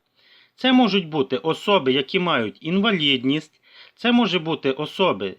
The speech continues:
які не мають пенсії, тобто отримувати соціальну допомогу, тому що вже досягли пенсійного віку,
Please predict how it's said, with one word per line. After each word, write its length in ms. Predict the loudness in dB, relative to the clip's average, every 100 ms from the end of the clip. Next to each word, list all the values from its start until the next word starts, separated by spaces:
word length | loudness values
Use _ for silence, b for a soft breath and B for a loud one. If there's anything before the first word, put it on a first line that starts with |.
| -8
які 280 | -6 -2 0
не 120 | 0
мають 440 | 0 0 -2 -6 _
пенсії, 720 | -2 0 -2 -4 -6 -6 -10 b b b b -2
тобто 540 | 2 2 -2 -8 -8 B B B B
отримувати 720 | -8 -4 0 2 2 0 -2
соціальну 640 | -8 -10 -2 0 0 0
допомогу, 800 | -2 -2 -2 0 0 0 -2 -4 -8 b b b -6
тому 300 | -2 0 -2
що 200 | -2 -4
вже 260 | 0 0
досягли 540 | 0 -2 -2 0 0 0
пенсійного 720 | -2 -4 -2 0 2 0 0
віку, 520 | -2 -2 -6 -10